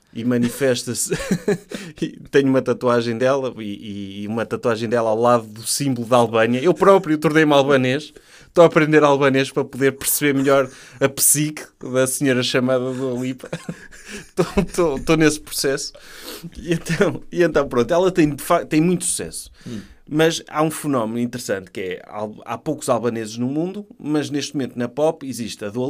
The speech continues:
Speaker 1: Lipa, exi-, existe a Bebe Rexha,
Speaker 2: Uhum.
Speaker 1: existe a Rita Ora e existe mais uma outra que são tudo artistas pop albanesas, todas muito bonitas, todas com muito following. E a Dua Lipa tem
Speaker 2: Pá, já,
Speaker 1: sucesso.
Speaker 2: já estou a imaginar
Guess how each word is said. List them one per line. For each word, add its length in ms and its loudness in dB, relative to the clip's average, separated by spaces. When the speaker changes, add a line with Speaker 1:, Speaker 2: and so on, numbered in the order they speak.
Speaker 1:
Lipa, 300 -12
exi-, 440 -6
existe 380 -8
a 40 -2
Bebe 260 -2
Rexha, 500 -8
Speaker 2:
Uhum. 360 -10
Speaker 1:
existe 400 -4
a 20 2
Rita 320 -4
Ora 440 0
e 300 -10
existe 360 -8
mais 200 -4
uma 160 -4
outra 300 -4
que 140 -14
são 280 -6
tudo 240 -4
artistas 440 -6
pop 340 -4
albanesas, 640 -2
todas 260 -4
muito 280 -4
bonitas, 380 -4
todas 260 -8
com 100 -10
muito 180 -8
following. 500 -6
E 360 -4
a 120 -6
Dua 180 -2
Lipa 240 -2
tem 100 -6
Speaker 2:
Pá, 80 6
já, 60 0
Speaker 1:
sucesso. 360 2
Speaker 2:
já 80 2
estou 220 -2
a 40 2
imaginar 580 -6